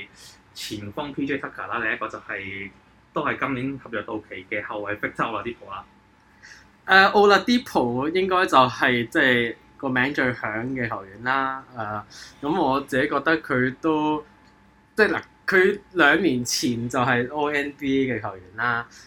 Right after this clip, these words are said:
Speaker 2: 咁但係傷咗個 Quadriceps 之後呢，就，誒，佢哋表現就好浮動啊，同埋即係好 inconsistent。噉其實佢即係主力比較強嘅嘢就係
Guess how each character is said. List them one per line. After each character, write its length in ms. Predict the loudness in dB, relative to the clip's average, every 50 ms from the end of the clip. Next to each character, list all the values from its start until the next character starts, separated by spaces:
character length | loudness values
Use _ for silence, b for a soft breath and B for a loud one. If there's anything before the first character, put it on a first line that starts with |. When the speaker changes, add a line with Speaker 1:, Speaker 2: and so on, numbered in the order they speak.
| B
Speaker 2:
咁 100 | -8 -4 4
但 120 | 6 6 6
係 320 | 6 6 6 4 4 2
傷 300 | 2 2 4 4 4 2
咗 120 | 0 0
個 80 | -2 -2
Quadriceps 580 | -2 -2 -2 0 0 -2 -4 -4 -6 -6 -6 -6
之 200 | -6 -4 -4 -2
後 200 | -2 -4 -4 -2
呢， 220 | -2 -2 -2 -2 -6 B B B B B B _ _
就， 140 | -2 2 2
誒， 380 | 2 2 0 -2 -4 -6 -6 -8 -12 -14 _ _ _ _ _ _ _
佢 300 | -6 -4 -4 -2 -2 0 0
哋 180 | 0 -2 -2
表 160 | -4 -4 -2 -2 -4
現 300 | -4 -4 -6 -6 -6 -6
就 100 | -6 -6
好 240 | -6 -6 -6 -8 -8 -6 -6 -8
浮 300 | -4 -4 -6 -6 -6 -8
動 180 | -12 -14 -12 -8
啊， 160 | -8 -8 -8 -8 -10
同 120 | -10 -8
埋 280 | -8 -8 -8 -8 -10 -12 -10
即 100 | -8 -6
係 280 | -2 -2 -2 -2 -2 b b b b b b _
好 80 | -4 -2
inconsistent。 680 | -2 -2 -2 -4 -6 -6 -4 -4 -6 -2 -2 -2 -2 -2 B B B B B
噉 100 | -2 0
其 80 | 2 4
實 160 | 4 4 2
佢 460 | 2 0 2 4 6 6 6 6 6
即 100 | 4 4
係 380 | 2 2 2 -2 -2 -2 0 4
主 80 | 4
力 100 | 2 2 2 0
比 160 | 0 2 4
較 340 | 6 6 6 6 4 0 -4
強 200 | -6 -2 -2 0 -2 -2 -4 -8 -8
嘅 80 | -6
嘢 220 | -6 -4 -4 -6 -6
就 120 | -4 -4
係 240 | -4 -4 -4 -4